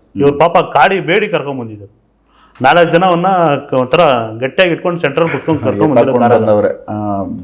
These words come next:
Speaker 2: ಅಂದ್ರೆ ಅವನಾಗ ಅವ್ನು ಬಂದಿಲ್ಲ.
Speaker 1: ಹಾ, ಅವ್ರಾಗ ಅವ್ರು ಬಂದಿಲ್ಲ.
Speaker 2: ಹ್ಮ್.
Speaker 1: ಅವ್ನು ಫೋರ್ಸ್ ಮಾಡಿ ಗ-, ಇವನ್ನ ಇದ್ ಮಾಡಿ ಕಾರಾಗೆ ಎತ್ತಾಕೊಂಡು
Speaker 2: ಕರ್ಕೊಂಡ್
Speaker 1: ಬಂದಿರೋದು
Speaker 2: ಬಂದಿದ್ದಾರೆ.
Speaker 1: ಆ ಹುಡುಗನ್ನ.
Speaker 2: ಹ್ಮ್.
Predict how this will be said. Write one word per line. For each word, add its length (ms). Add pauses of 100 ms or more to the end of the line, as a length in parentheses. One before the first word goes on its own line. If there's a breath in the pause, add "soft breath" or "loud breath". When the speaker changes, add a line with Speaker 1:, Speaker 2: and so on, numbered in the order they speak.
(120)
Speaker 2:
ಅಂದ್ರೆ 340
ಅವನಾಗ 280
ಅವ್ನು 180
ಬಂದಿಲ್ಲ. 480
Speaker 1:
ಹಾ, 160
ಅವ್ರಾಗ 260
ಅವ್ರು 140
ಬಂದಿಲ್ಲ. 340
Speaker 2:
ಹ್ಮ್. 340
Speaker 1:
ಅವ್ನು 140
ಫೋರ್ಸ್ 340
ಮಾಡಿ 200
ಗ-, 440
ಇವನ್ನ 240 (280)
ಇದ್ 100
ಮಾಡಿ 220
ಕಾರಾಗೆ 260
ಎತ್ತಾಕೊಂಡು 340
Speaker 2:
ಕರ್ಕೊಂಡ್ 160
Speaker 1:
ಬಂದಿರೋದು 120
Speaker 2:
ಬಂದಿದ್ದಾರೆ. 460
Speaker 1:
ಆ 20
ಹುಡುಗನ್ನ. 340
Speaker 2:
ಹ್ಮ್. 580